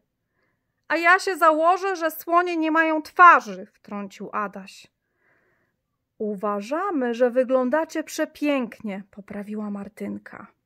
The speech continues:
Cyntia mówiła, że jazda na słoniu to wspaniała rzecz. „Mamy nadzieję, że nas też kiedyś przewieziecie.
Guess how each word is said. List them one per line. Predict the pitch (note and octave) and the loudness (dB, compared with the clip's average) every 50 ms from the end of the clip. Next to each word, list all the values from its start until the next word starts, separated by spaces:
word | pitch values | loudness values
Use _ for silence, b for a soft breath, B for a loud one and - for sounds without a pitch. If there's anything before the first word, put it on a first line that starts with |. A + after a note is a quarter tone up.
| _ _ _ | _ _ _
Cyntia | - - - A4+ B4+ A4+ - D#4+ C#4+ C4 | -14 -10 -8 -8 -8 -6 -4 -2 -2 -2
mówiła, | A#3+ A3+ A#3 A3 G3+ G#3 G#3 G#3 G3 G3+ A3 C4+ D#4+ E4+ | -2 -2 -4 -6 -8 -8 -8 -6 -4 -2 -2 -2 -2 -4
że | C#4 A3+ A#3 A3 | -4 -6 -6 -6
jazda | G#3+ A3 G#3+ C4+ E4 G4+ G4 - B3+ C4+ C4 | -6 -4 -4 -2 -2 -4 -6 -6 -4 -4 -4
na | B3 A#3 A3+ A3 | -4 -4 -6 -8
słoniu | - - - - D#4 F#4 G4+ F#4+ F#4 F4+ | -10 -14 -14 -10 -8 -8 -8 -8 -10 -8
to | - D#4+ D#4 | -8 -8 -10
wspaniała | - - - - - D#4+ F4 G#4 C5 C5+ B4+ A4+ G#4+ F4+ | -10 -14 -16 -10 -8 -8 -6 -4 -4 -2 -2 0 -2 -2
rzecz. | C#4+ - G#3 G#3 A3 - - - - _ _ _ _ _ _ _ _ _ _ _ _ _ _ | -4 -4 -6 -8 -8 -10 -14 -20 -20 _ _ _ _ _ _ _ _ _ _ _ _ _ _
„Mamy | - A3+ G#3 A3+ B3+ F#4+ G4 F4 | -10 -6 -4 -4 -4 -2 -4 -4
nadzieję, | C4+ A#3+ G#3 G3+ F#3 G3 G#3 G3+ G3+ G3 F#3+ G3 F#3+ F#3+ G#3 B3+ D4+ D4 | -4 -4 -4 -4 -4 -4 -4 -4 -4 -4 -6 -6 -6 -6 -8 -10 -12 -12
że | C4 - A3+ A3 | -10 -8 -6 -6
nas | G#3 G3+ G3+ G#3 G#3 - _ | -4 -4 -6 -6 -8 -8 _
też | - B3+ - - - | -2 -2 -2 -4 -6
kiedyś | - - B3+ G#3 A3+ G#3 - | -6 -4 -4 -4 -6 -10 -16
przewieziecie. | - - - A3 G3+ G#3 G#3 G3+ F#3+ G3+ G3 F#3+ F#3+ - - G#3 - - G3+ | -16 -10 -8 -8 -6 -4 -6 -6 -6 -6 -8 -10 -10 -10 -10 -10 -10 -10 -14